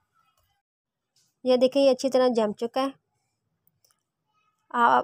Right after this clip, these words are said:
अब हम इसके पीस काटते हैं। आप चाहे चौरस काट लें, आप चाहे डायमंड शेप में काट लें। अभी आपको ये पतला लग रहा होगा, लेकिन अगर आप इसको दो तीन घंटे और देंगे तो ये अच्छी तरह जम जाएगा।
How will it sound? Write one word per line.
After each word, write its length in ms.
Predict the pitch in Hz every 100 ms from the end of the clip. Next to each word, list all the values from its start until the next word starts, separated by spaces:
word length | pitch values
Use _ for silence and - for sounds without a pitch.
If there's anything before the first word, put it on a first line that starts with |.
| -
अब 160 | 262
हम 120 | 254 240
इसके 240 | 233 233
पीस 260 | 220 226 220
काटते 380 | - 233 233 247
हैं। 160 | 254 240 _ _ -
आप 200 | 214 220
चाहे 200 | - 226 226
चौरस 300 | 220 220 226
काट 260 | 240 226
लें, 120 | 240 233
आप 200 | 226 226
चाहे 220 | 220 220
डायमंड 380 | 214 220 208 226
शेप 200 | - 220 220
में 140 | 220
काट 280 | 220 214 208
लें। 120 | 220 220 _ _ _ _ _ _ _ _ _ _ _ _ _ _
अभी 220 | 220 247 247
आपको 280 | 233 233
ये 120 | 233 233
पतला 260 | 214 220 233
लग 180 | 240
रहा 160 | 226 240
होगा, 180 | 233 240
लेकिन 300 | 226 226 233
अगर 180 | 220 226
आप 160 | 214
इसको 340 | 220 - 226 240 _ _ _ _ -
दो 140 | 233
तीन 220 | 233 247 240
घंटे 260 | 240 220
और 160 | 214 226
देंगे 280 | 226 226 226
तो 80 | 226
ये 100 | 226
अच्छी 180 | 220 226
तरह 200 | 226 220
जम 180 | 202 196
जाएगा। 380 | 220 226 233